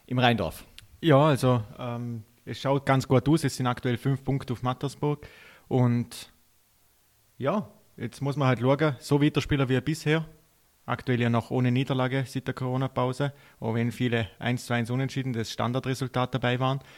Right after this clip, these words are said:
Speaker 2: Aber man hat fünf Punkte auf Mattersburg und das schaut schon mal nicht so schlecht aus, würde ich sagen.
Speaker 1: Jetzt geht's ins Tirol, die kämpfen natürlich noch mit Sankt Pölten und der Admira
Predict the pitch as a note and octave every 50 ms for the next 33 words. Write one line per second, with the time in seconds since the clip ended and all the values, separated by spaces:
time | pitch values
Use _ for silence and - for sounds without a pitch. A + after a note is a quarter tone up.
0 | - - - _ _ _ _ _ _ _ - - C3 C#3 F3 F3 D#3+ - - _
1 | _ _ _ _ _ - B2+ B2+ C3+ D#3+ D#3+ - D#3+ D#3+ D#3 D#3+ - D#3 E3+ E3+
2 | - - D#3 D3+ D3+ D3 C3+ - C#3+ C#3 C#3 - D3 C3+ - - C#3+ C3 C#3 C3+
3 | B2 - C3+ B2+ - - B2 B2 C3 B2+ - C3 B2+ B2 B2 B2 B2 - - B2+
4 | - B2 A#2 A2+ - - - A2 G#2 - - - - - A2 G#2+ - - - -
5 | F#2+ - _ _ _ _ _ _ _ - - A#2+ A#2 A2+ - - A2 - - -
6 | A#2 G#2 A2 B2 C#3 D#3 D#3+ C#3+ C#3 - - - B2 B2 A#2+ - B2 A#2 A2 -
7 | B2 A#2+ A#2 A2+ G2+ A#2 A2+ G#2+ G2+ - - - - _ _ _ _ _ _ -
8 | - _ _ - C#3+ D#3 - - - C3+ B2 - - - B2+ B2+ C#3 C3 C3+ -
9 | C3+ B2 A#2+ - - B2+ A#2+ A#2 A#2 - A#2 A2 A2 G#2 A2+ A2+ A#2 B2+ C3 B2
10 | A#2+ A2